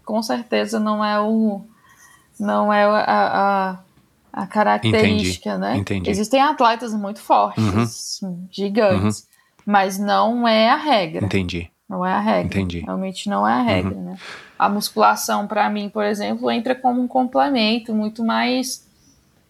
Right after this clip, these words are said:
Speaker 1: de preparação pra handbike, né? Não é pra ficar forte, pra ficar grande.
Speaker 2: Uhum.
Speaker 1: Enfim, é, é prevenção de lesão,
Speaker 2: Uhum.
Speaker 1: é complemento, realmente. Não pode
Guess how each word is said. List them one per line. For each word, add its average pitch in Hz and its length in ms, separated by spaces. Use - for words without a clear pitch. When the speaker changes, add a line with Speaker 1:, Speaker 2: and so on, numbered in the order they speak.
Speaker 1:
de 202 1040
preparação 220 840
pra 277 180
handbike, 240 840
né? 196 240
Não 196 180
é 202 60
pra 208 180
ficar - 240
forte, 175 560
pra 190 160
ficar 196 240
grande. 190 580
Speaker 2:
Uhum. 104 320
Speaker 1:
Enfim, 185 800
é, 160 720
é 170 200
prevenção 196 600
de 208 120
lesão, 214 1080
Speaker 2:
Uhum. - 60
Speaker 1:
é 185 140
complemento, 208 840
realmente. 208 600
Não 196 120
pode 196 540